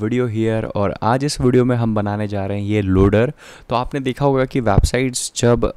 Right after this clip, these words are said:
लोड होती है, मतलब लैब-, वेबसाइट, किसी भी वेबसाइट को आप खोलते हो तो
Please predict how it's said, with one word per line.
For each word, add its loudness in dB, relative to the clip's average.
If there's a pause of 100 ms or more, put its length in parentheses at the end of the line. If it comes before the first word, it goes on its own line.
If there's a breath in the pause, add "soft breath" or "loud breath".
लोड 4
होती 2
है, -4
मतलब -6
लैब-, -2
वेबसाइट, -4
किसी -6
भी 0
वेबसाइट -2
को -2
आप -6
खोलते -4
हो -2 (460 loud breath)
तो 2